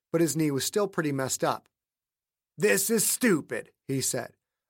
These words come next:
"I should just stay in the preparatory room." Did this guy ever stop bitching? "Just climb. You have to take shifts up on the bell tower, Tim.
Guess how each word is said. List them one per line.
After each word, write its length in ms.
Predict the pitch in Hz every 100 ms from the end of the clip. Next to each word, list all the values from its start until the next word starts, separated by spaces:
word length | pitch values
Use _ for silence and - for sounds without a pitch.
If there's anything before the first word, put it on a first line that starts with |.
| -
"I 220 | 254 285
should 180 | 262 247
just 160 | 277
stay 240 | - 233 220
in 60 |
the 80 | 220
preparatory 680 | - 226 226 180 - 175 156
room." 360 | 139 135 101 - _ _ _ _ _ _ _ _ _ _
Did 160 | 170 160
this 240 | 208 208
guy 300 | 208 185 175 -
ever 300 | - 185 127
stop 500 | - - - 185 - _ _
bitching? 380 | - 269 - - _ _ _ _ _ _ _ _ _
"Just 480 | - 214 214 - - _
climb. 640 | - 147 151 156 160 151 _ _ - _
You 200 | - 208
have 300 | 175 240 262 254
to 80 | 254
take 300 | 226 226 -
shifts 360 | - 202 190
up 200 | - 165
on 100 | 185
the 80 | 185
bell 240 | 175 214 220
tower, 300 | 160 127 127
Tim. 360 | - 151 156